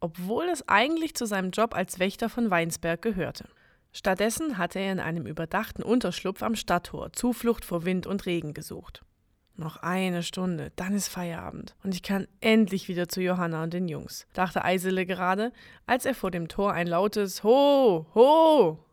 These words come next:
haltet schon an, ihr alten Gäule", hörte. Eisele schaute, wer da seine Ruhe störte. Ein Fuhrmann war es. Er saß auf einem Leiterwagen. Vier Pferde zogen die Ladung. Ein riesiges, fünf Meter hohes und sieben Meter langes Weinfass.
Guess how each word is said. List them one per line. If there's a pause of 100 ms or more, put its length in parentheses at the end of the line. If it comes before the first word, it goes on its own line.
(140)
haltet
schon
an,
ihr
alten
Gäule",
hörte. (640)
Eisele
schaute,
wer
da
seine
Ruhe
störte. (360)
Ein
Fuhrmann
war
es. (160)
Er
saß
auf
einem
Leiterwagen. (100)
Vier
Pferde
zogen
die
Ladung. (140)
Ein
riesiges,
fünf
Meter
hohes
und
sieben
Meter
langes
Weinfass.